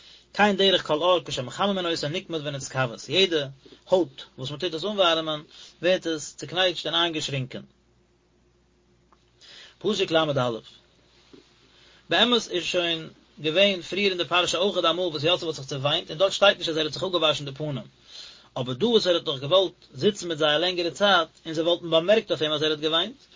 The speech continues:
ווייל ירחץ פנים, האט ער זיך אויך געוואשן, די פנים, אלזא מיר זאלן נישט דערקענען, די טרערן, ווייל יצחק איז זיכער ארויסגעגאנגען צו זיין, ווייל עס אפק, האט זיך געשטארקט, אז ער זאל מער נישט וויינען, ווייל יאמר, ער האט געזאגט, "שאו מלחם,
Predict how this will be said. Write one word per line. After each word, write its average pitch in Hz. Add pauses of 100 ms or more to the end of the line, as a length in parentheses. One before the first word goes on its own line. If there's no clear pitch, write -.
(260)
ווייל 135
ירחץ 226
פנים, 175
האט 127
ער 120
זיך 117
אויך 202
געוואשן, 160
די 98
פנים, 180 (540)
אלזא 175
מיר 175
זאלן 160
נישט 127
דערקענען, 165
די 127
טרערן, 170 (460)
ווייל 139
יצחק 180
איז 139
זיכער 139
ארויסגעגאנגען 165
צו 151
זיין, 143
ווייל 127
עס -
אפק, 202
האט -
זיך 104
געשטארקט, - (800)
אז 139
ער 131
זאל 127 (380)
מער 151
נישט 123
וויינען, 170 (280)
ווייל 127
יאמר, 208
ער 175
האט 156
געזאגט, 156
"שאו 214
מלחם, 180